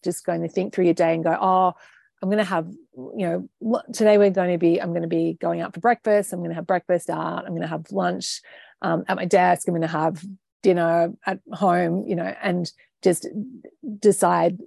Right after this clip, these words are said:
in, in that way. Or you can actually go, "Oh, I'm gonna have poached eggs for breakfast. I'm gonna have,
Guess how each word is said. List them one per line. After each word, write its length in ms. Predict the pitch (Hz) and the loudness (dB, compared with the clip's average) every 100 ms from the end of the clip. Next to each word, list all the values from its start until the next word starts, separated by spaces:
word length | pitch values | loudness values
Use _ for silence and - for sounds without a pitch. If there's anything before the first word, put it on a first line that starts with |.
| _ - | _ -2
in, 300 | 202 185 - | 2 2 -2
in 140 | 208 185 | -2 -2
that 240 | 175 - | -2 0
way. 280 | 208 277 330 | 2 4 4
Or 220 | - 202 | 4 4
you 160 | 202 196 | 4 2
can 140 | 190 | -2
actually 320 | 180 - 180 | -4 -2 -4
go, 300 | 170 170 165 165 - _ | 0 0 0 -2 -16 _
"Oh, 120 | - 196 | 2 4
I'm 160 | 190 | 4
gonna 120 | 185 | -2
have 120 | 170 170 | -4 -6
poached 320 | 185 - 180 | -6 -4 -2
eggs 160 | 165 | -2
for 80 | - | -4
breakfast. 420 | 170 156 - 156 | -4 -6 -6 -6
I'm 100 | 160 | -6
gonna 140 | 160 156 | -6 -6
have, 380 | 160 156 156 | -4 -2 -4